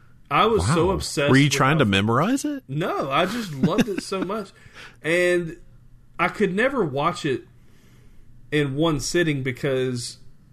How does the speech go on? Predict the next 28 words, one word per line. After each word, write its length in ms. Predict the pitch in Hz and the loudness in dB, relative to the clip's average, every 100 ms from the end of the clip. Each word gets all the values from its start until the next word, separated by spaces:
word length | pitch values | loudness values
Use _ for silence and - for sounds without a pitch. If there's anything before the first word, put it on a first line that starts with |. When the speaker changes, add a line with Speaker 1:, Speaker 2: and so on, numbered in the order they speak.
| - | -8
Speaker 1:
like, 180 | 139 135 | -4 -2
you 220 | 143 156 165 | -2 -2 -2
know, 160 | 120 | -2
like, 140 | 120 110 | -4 -4
my 180 | 117 110 - - - - - - - | -4 -4 -8 -20 -20 -20 -20 -20 -10
little 160 | 131 107 | -6 -2
brother 200 | 131 123 | 0 0
and 80 | 113 | 0
sister 260 | 175 160 | 0 0
would 80 | 156 | 0
come 120 | 160 | 0
in 40 | 147 | 0
the 60 | 143 | 2
room 500 | 147 147 143 139 120 | 2 2 2 2 0
or 180 | 104 104 | -2 -2
whatever. 500 | 143 143 92 82 139 | 0 4 4 4 0
Speaker 2:
Yeah. 80 | 151 | -6
Speaker 1:
Of 60 | - | -4
course, 180 | 185 160 | -2 -2
you 60 | |
can't 240 | - 160 107 | -2 -4 -2
watch 240 | 127 120 | -4 -4
it 40 | 110 | -6
with 100 | 110 | -8
them 160 | 131 | -6
in 80 | 107 | -6
there. 200 | 104 110 - - - - - | -6 -8 -10 -20 -20 -20 0
Speaker 2:
No. 360 | 160 147 131 | 4 6 6